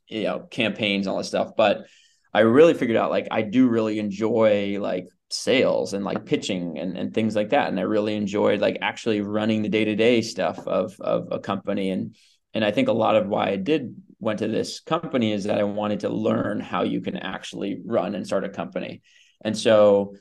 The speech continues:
kind of near the end of that is, is, was like, "I really want to get into healthcare. I feel comfortable. I can start, you know, I can actually run things and things like that." And so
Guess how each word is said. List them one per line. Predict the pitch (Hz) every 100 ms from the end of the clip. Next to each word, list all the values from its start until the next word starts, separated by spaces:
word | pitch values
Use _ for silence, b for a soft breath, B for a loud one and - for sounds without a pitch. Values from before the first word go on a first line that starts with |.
| B _ _ _ _ _ _
kind | 131 123
of | 120
near | 123 120
the | 117
end | 113 113
of | 104
that | 101 107 117
is, | 107 - -
is, | 110
was | 110 104
like, | 107 -
"I | 101
really | 104 110 110
want | 101
to | 107
get | 104
into | 101 98
healthcare. | 127 131 131 120 110 107
I |
feel | 107 113 110
comfortable. | 104 104 110 110 113
I | 107
can | - 101
start, | - 110 107 - -
you | 110
know, | 95
I | 101
can | 110
actually | 107 101 104
run | 104 165 151
things | 139 120
and | 113
things | 110 104
like | -
that." | 107 107
And | 110 107
so | - 101 101